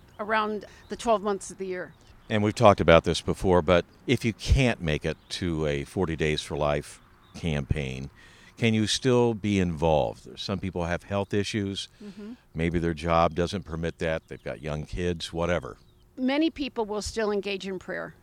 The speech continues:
Speaker 1: We know God hears all prayers. Absolutely. The optimum is that you come out 'cause the presence is, has a high impact. But there's a lady that comes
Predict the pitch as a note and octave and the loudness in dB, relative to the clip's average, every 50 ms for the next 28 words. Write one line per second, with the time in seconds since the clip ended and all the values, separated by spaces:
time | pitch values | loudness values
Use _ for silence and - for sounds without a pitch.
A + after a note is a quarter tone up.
0 | _ - A3 A#3 G#3+ G#3 G3+ G3 F3+ G3+ F#3+ F#3 F#3 F#3+ G3 F3+ E3+ - F3+ F3 | _ -8 -6 -4 -4 -4 -6 -4 -4 -4 -4 -4 -4 -6 -8 -8 -8 -8 -8 -8
1 | D#3+ - - F3 D#3 D#3 D#3 D#3 - - - _ _ - - - - C4 B3+ - | -10 -12 -12 -12 -12 -12 -12 -14 -14 -16 -18 _ _ -20 -2 2 2 2 2 2
2 | - A#3+ G#3+ G3 F#3+ F3 - E3+ E3 D#3+ D#3+ - - - _ - _ _ - A#3 | -2 -4 -4 -4 -4 -6 -6 -8 -10 -12 -12 -16 -20 -20 _ -20 _ _ -4 -2
3 | G3+ G3 G#3 - - C4+ A#3 C#4+ D4 D4+ C#4+ B3 - - A3+ - - G#3+ G#3+ - | 0 0 0 -2 -4 -4 -2 0 0 0 0 -2 -4 -4 -6 -6 -6 -6 -8 -6
4 | - A#3+ A3 G3 F3+ - - - C#4 G3+ F#3 G#3 - - - G3+ F#3 - A3 G#3 | -6 -4 -2 -2 -2 -4 -4 -6 -8 -8 -8 -10 -8 -4 -4 -4 -2 -4 -6 -8
5 | - A3 A3 G3 - G3+ F#3 F#3 - G3+ F3 G#3 G#3 G3 F#3+ G3 G#3+ A3+ A3 A3 | -6 -8 -6 -4 -4 -4 -4 -4 -6 -8 -4 -4 -2 -2 -2 -2 -4 -6 -6 -6
6 | - - - - - - - - - - - - - - - - - - A3+ G#3+ | -8 -8 -8 -14 -20 -20 -20 -20 -20 -20 -20 -20 -20 -20 -20 -12 -6 -4 -4 -2
7 | - C4+ B3 A3+ B3 C4 C4+ C#4 B3 A3 F#3+ F3+ G#3 A3+ - - - B3 A3+ G#3+ | 0 -2 0 2 2 2 2 0 -2 -4 -4 -6 -6 -8 -8 -4 -2 0 0 0
8 | G3+ G#3 G3 - - | -2 -6 -8 -10 -12